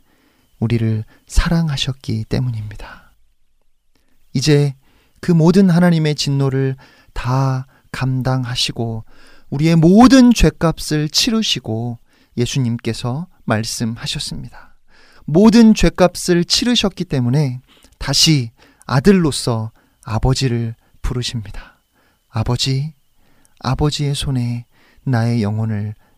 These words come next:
맡깁니다." 그리고 예수님은 선언하셨습니다. "다 이루었다." 영어 성경을 보면 "It is finished." 이렇게 되어 있습니다.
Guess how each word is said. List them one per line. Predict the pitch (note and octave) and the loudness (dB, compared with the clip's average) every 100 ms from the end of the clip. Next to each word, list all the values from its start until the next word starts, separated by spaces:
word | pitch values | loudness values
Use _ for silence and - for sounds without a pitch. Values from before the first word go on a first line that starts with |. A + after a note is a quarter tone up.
| - | -12
맡깁니다." | A2 G2 - G2 F#2 - - _ _ _ _ _ _ | -12 -10 -10 -10 -10 -14 -16 _ _ _ _ _ _
그리고 | - D#3 D3 B2 A2+ - _ _ - | -2 0 0 -2 -6 -16 _ _ -6
예수님은 | A#2 - B2+ G#2+ G#2+ G#2 G2+ _ _ - | -6 -2 -2 -2 -2 -4 -10 _ _ -6
선언하셨습니다. | - - E3 D3+ C3+ - C#3 - B2 B2+ - - - - - - | 0 2 2 -4 -6 -10 -10 -12 -12 -16 -20 -20 -20 -20 -20 -8
"다 | - B2 C3+ C#3 C3+ C3+ C3 _ _ | -4 0 0 0 -2 -6 -12 _ _
이루었다." | - E3 E3+ A2+ - B2 G2+ _ _ _ _ _ _ _ _ _ - | -2 0 0 -2 -8 -12 -14 _ _ _ _ _ _ _ _ _ 2
영어 | C3 D3 | 4 4
성경을 | D3 D3+ C#3+ C3+ C3 | 4 2 2 2 0
보면 | A2+ A2+ B2+ A#2+ A2 _ _ _ _ - | -2 0 0 0 -4 _ _ _ _ -6
"It | E3+ - - | -6 -6 -6
is | C3 C3+ - - - _ | -6 -6 -8 -14 -18 _
finished." | - C3+ D3 G#2 - - - _ _ _ _ | -4 0 0 0 -4 -8 -20 _ _ _ _
이렇게 | B2+ B2 B2+ | -8 -6 -6
되어 | - G2+ | -8 -8
있습니다. | A#2 - A2+ - - | -8 -12 -16 -18 -20